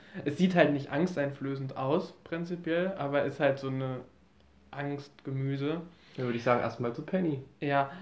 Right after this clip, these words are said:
Speaker 1: ähm, gleich. <laughs> Ähm,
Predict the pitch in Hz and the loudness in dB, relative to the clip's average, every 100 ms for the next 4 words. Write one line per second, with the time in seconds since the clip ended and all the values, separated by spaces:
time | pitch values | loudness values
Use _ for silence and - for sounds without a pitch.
0 | - - - 143 139 139 139 135 135 135 | -18 -16 0 6 8 8 8 6 4 2
1 | 135 135 - _ _ - _ _ - 139 | 0 -4 -10 _ _ -20 _ _ -2 2
2 | 156 185 - - 170 - - - - - | 4 2 -6 -12 -10 -10 -10 -8 -8 -10
3 | - - - - - - - - - - | -14 -16 -18 -18 -18 -14 -12 -12 -12 -8
4 | 359 - - - - 311 349 359 370 359 | -8 -10 -18 -16 -2 2 4 4 2 0
5 | 294 - 160 156 156 151 151 151 147 | -2 6 12 12 12 12 8 4 2